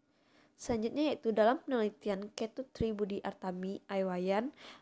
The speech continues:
Aiwayan Metra, tahun dua ribu tujuh belas berjudul Pengaruh Akademik Self-Efficacy dan Fraud Diamond Terhadap Perilaku Kecurangan Akademik Mahasiswa Akuntansi di Bali. Tujuan penelitian ini adalah mengetahui pengaruh efikasi dari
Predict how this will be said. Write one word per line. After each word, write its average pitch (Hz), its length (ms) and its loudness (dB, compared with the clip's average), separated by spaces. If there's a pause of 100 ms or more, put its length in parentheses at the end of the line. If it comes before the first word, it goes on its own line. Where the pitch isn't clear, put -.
(160)
Aiwayan 185 400 2
Metra, 202 560 -2 (160)
tahun 220 320 2
dua 220 80 6
ribu 208 320 2 (320)
tujuh 196 240 -2
belas 190 240 -4
berjudul 196 400 -2
Pengaruh 214 320 -2
Akademik 202 480 -4
Self-Efficacy 208 960 -6
dan 202 160 -2
Fraud 214 320 -4
Diamond 202 320 -4
Terhadap 196 400 -4
Perilaku 196 400 -6
Kecurangan 202 480 -6
Akademik 190 480 -6
Mahasiswa 190 480 -8
Akuntansi 190 480 -10
di 190 160 0
Bali. 185 240 -2 (460)
Tujuan 226 400 4
penelitian 214 400 0
ini 214 160 -2
adalah 208 240 0
mengetahui 214 560 0
pengaruh 208 400 -2
efikasi 214 560 -4
dari 208 320 0